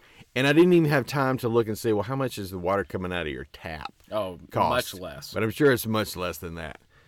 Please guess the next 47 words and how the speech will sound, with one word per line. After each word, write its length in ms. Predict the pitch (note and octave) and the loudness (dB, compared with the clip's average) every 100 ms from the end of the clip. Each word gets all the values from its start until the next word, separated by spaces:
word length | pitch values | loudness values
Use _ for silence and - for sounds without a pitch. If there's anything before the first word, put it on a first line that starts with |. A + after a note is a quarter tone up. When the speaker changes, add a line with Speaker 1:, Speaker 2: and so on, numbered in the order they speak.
| _ _ | _ _
Speaker 1:
So 260 | - C3 | 0 4
it's 160 | C3+ E3 | 4 0
just 220 | A3+ - | -4 -2
a 40 | E3 | 2
matter 380 | D#3 D3 C3+ A2+ | 4 6 6 6
of, 160 | G2+ | 2
you 120 | F2 | -4
know, 280 | A2 F#2+ F2+ - _ _ _ _ - _ _ E2+ | -2 -2 -4 -8 _ _ _ _ -20 _ _ -10
I'm 160 | A2+ D3 | -6 -2
not 80 | |
gonna 140 | D3+ C#3+ | 0 0
be 100 | C3+ | 0
drinking 400 | A#2 B2 B2+ G#2+ | 2 0 0 -2
a 140 | F#2 | -2
LaCroix 640 | F2 E2+ G2+ F#2+ F2 E2 D2 | -4 -8 -4 -2 -2 -4 -6
at 180 | - D#2 _ | -8 -12 _
every 560 | F2+ F2 D#2 D#2 C#2+ C#2+ _ _ | -4 -4 -6 -8 -12 -16 _ _
Speaker 2:
Mm-hmm. 400 | A#2 G#2+ G2+ F2 | -14 -12 -12 -12
Speaker 1:
meal. 480 | E2+ E2+ C#2+ - - _ _ _ _ | -10 -8 -10 -14 -20 _ _ _ _
Uh, 220 | - D2+ - | -14 -12 -6
I 120 | F#2+ | -4
don't, 100 | G2+ F2 | -4 -2
I 100 | G#2 | -2
don't 200 | G2+ F#2+ | -2 -4
enjoy 320 | E2 G2 F2+ | -4 -4 -4
it 100 | E2 | -4
that 140 | F2 D#2 | -6 -8
much 220 | D#2+ E2 | -8 -8
anyway. 300 | F2+ C#2 - | -8 -10 -12
Speaker 2:
Yeah. 260 | A#2 G#2+ E2 _ _ _ | -6 -6 -6 _ _ _
Speaker 1:
But 280 | G2 F2 - _ _ | -2 -2 -6 _ _
you 140 | A2 | 0
have 120 | B2+ B2+ | 2 0
to 80 | |
keep 220 | - B2 G#2+ | -4 -4 -2
in 80 | |
mind 260 | G2+ F#2+ F2+ | 0 0 0
that 120 | F#2+ | 0
it 140 | G#2 A2+ | 0 4
is 200 | C3+ C#3 | 4 4
an 100 | C3+ | 0
investment, 640 | G2 F#2 G2+ - D2+ - _ _ | 0 0 -2 -4 -14 -16 _ _
Speaker 2:
Mm-hmm. 160 | B2 G2 | -14 -10
Speaker 1:
um, 360 | D#2+ C#2 - - | -8 -10 -16 -20
to 120 | - E2 | -12 -8
do 260 | D#2+ E2 | -4 -6
that. 160 | C2+ - | -8 -16